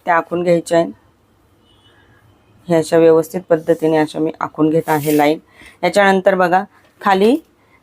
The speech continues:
तेहतीस इंच कमरघेर आहे आपला. आता बघा इथे मापामध्ये किती डिस्टन्स आहे. बस्ट साईज चाळीस आहे आणि तेहतीस इंच कमरघेर आहे.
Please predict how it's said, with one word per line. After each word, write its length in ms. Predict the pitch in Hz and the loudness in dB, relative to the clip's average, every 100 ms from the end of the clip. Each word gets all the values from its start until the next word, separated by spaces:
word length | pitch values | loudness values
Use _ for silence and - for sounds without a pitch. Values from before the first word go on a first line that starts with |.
| _ - | _ 0
तेहतीस 400 | 233 214 240 233 | 2 2 0 2
इंच 240 | 233 214 220 | 2 2 0
कमरघेर 560 | 208 185 180 170 185 | 2 2 0 -2 -2
आहे 200 | 165 151 | -2 0
आपला. 320 | 147 135 131 127 | -2 -4 -12 -8
आता 180 | 151 185 | -2 0
बघा 220 | 185 180 | 0 0
इथे 240 | 185 190 | -2 -2
मापामध्ये 640 | 190 170 160 180 175 175 185 | 0 0 0 -2 -2 -2 -4
किती 340 | - 185 202 | -6 -4 -2
डिस्टन्स 500 | 180 175 - 165 160 | 0 -2 0 0 0
आहे. 280 | 143 139 123 _ _ _ _ | -2 -4 -10 _ _ _ _
बस्ट 460 | 170 202 220 220 240 | -4 0 0 0 -2
साईज 340 | 226 208 196 202 | 0 2 0 0
चाळीस 380 | 190 170 170 180 | 0 2 2 2
आहे 300 | 180 165 180 - _ _ - | 0 0 -6 -10 _ _ -4
आणि 180 | 190 202 | 0 0
तेहतीस 480 | 208 208 190 226 220 | 2 2 2 0 0
इंच 200 | 214 196 | 0 0
कमरघेर 560 | 180 165 156 147 160 135 | -2 0 0 -2 -6 -6
आहे. 260 | 127 135 | -8 -14